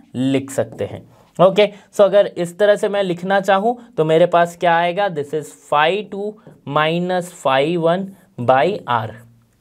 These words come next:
ठीक है, phi two minus phi one by R, ठीक है। चूंकि यहाँ पे कंटिन्यूअस सिस्टम नहीं है,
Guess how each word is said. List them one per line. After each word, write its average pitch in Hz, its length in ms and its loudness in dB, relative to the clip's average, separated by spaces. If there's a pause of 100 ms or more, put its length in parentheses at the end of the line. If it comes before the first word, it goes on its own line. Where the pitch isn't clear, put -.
(140)
ठीक 156 200 0
है, 214 180 4 (340)
phi 147 120 4 (100)
two 185 80 4
minus 175 500 0
phi 139 220 2
one 151 260 0
by 185 100 4 (400)
R, - 120 -2 (380)
ठीक 233 160 2
है। 214 120 2 (200)
चूंकि 240 220 -2
यहाँ 240 420 2
पे 269 200 4 (280)
कंटिन्यूअस 262 760 -2
सिस्टम 247 360 -4
नहीं 220 320 -2
है, 202 100 -4